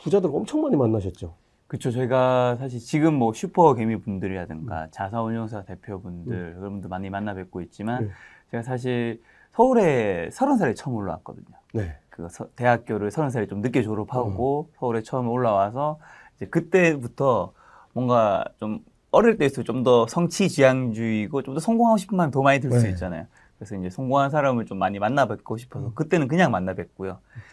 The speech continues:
Speaker 2: 그다음에는 이제 성공한 분들 이야기를 좀 모아서 책으로 내는 것들을 했고,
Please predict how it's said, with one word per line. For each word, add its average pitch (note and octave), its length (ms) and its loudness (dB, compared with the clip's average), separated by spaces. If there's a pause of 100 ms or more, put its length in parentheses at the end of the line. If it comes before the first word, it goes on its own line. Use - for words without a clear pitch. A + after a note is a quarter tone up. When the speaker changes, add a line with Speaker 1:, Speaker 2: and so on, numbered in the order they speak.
Speaker 2:
그다음에는 A#2 540 -2
이제 F#2+ 80 -6
성공한 A#2 540 0
분들 G2+ 300 -6
이야기를 F#2+ 340 -4
좀 F#2 180 -12
모아서 G#2+ 380 -2
책으로 G3+ 380 -2
내는 G2+ 240 -4
것들을 G2 400 -10
했고, G3+ 580 -6